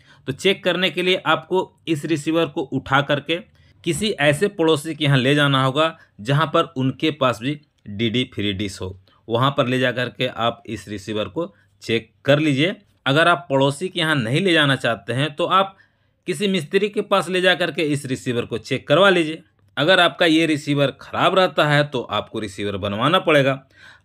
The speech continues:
अगर आपका ये रिसीवर बिल्कुल ओके रहेगा, तो आपको क्या करना है, वो मैं आपको बताता हूँ।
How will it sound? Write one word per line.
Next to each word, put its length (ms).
अगर 280
आपका 400
ये 220
रिसीवर 640
बिल्कुल 540
ओके 380
रहेगा, 380
तो 100
आपको 320
क्या 180
करना 380
है, 160
वो 160
मैं 140
आपको 320
बताता 400
हूँ। 180